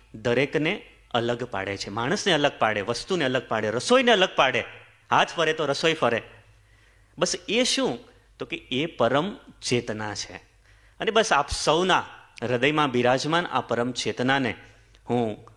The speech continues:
વંદન કરું છું. આજના આપણા મુખ્ય વક્તા એટલે ડૉક્ટર ખુશાલીબેન લુખી, એટલી બધી એમણે સાયન્ટિફિક અને આધ-, સા-, સાયન્સ અને અધ્યાત્મને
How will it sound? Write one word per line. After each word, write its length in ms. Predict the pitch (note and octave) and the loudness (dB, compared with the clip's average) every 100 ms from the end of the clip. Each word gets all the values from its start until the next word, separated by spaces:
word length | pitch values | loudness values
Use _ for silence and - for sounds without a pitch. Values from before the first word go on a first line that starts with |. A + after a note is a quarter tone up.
| - | -14
વંદન 420 | G#2+ A2 G#2+ A2+ | -6 -4 -2 -4
કરું 280 | G2+ F2 F#2 | -6 -8 -8
છું. 200 | F2+ F2 - _ _ _ _ _ - _ _ _ - - - - - - - - - - - - - - - - - - - - - - - - - - - - - - - | -8 -14 -18 _ _ _ _ _ -20 _ _ _ -20 -20 -20 -18 -16 -14 -12 -10 -10 -10 -12 -12 -12 -12 -12 -12 -14 -12 -14 -16 -16 -16 -16 -16 -20 -20 -20 -20 -20 -14 0
આજના 640 | B2 C3 D#3+ E3+ D#3 C#3 - - | 2 2 2 4 2 0 -8 -6
આપણા 540 | B2+ B2+ D3 C#3+ B2+ - - | -4 0 2 2 0 -6 -10
મુખ્ય 300 | B2 B2 C#3+ | -10 -6 -4
વક્તા 500 | A#2 A2 - B2 G2+ - | -2 -2 0 0 0 -8
એટલે 520 | A#2 B2+ A#2+ A2 - A#2 | -6 -2 -2 -2 -6 -6
ડૉક્ટર 340 | A2+ - A#2+ | -4 -2 -4
ખુશાલીબેન 840 | - A2 A#2 A#2 A#2 A2+ G#2+ G2 - - - | -4 -6 -2 -2 -2 -2 -4 -10 -18 -20 -16
લુખી, 560 | G2 G2 - G2+ - - _ _ - - - _ D3 | -10 -10 -10 -14 -16 -20 _ _ -20 -20 -20 _ -8
એટલી 220 | C#3+ A#3 | -4 0
બધી 200 | A3 A3 | 4 4
એમણે 520 | G3 G3+ G3+ E3+ - - - _ - | 4 4 2 0 -8 -20 -20 _ -10
સાયન્ટિફિક 800 | - D3+ C#3 D3+ A3 G3+ A3+ - - - _ _ _ - | -2 2 2 2 2 2 0 -2 -18 -20 _ _ _ -4
અને 180 | G3 A#3+ | 0 2
આધ-, 340 | D3 C3+ - | 2 0 -4
સા-, 260 | - - - | -4 -2 -2
સાયન્સ 460 | C3+ D3 A#3 A#3 | 0 2 2 2
અને 120 | A3 | 2
અધ્યાત્મને 840 | A3 D3 B2+ E3 G3+ F3+ E3+ F3 | 2 0 2 4 4 2 0 0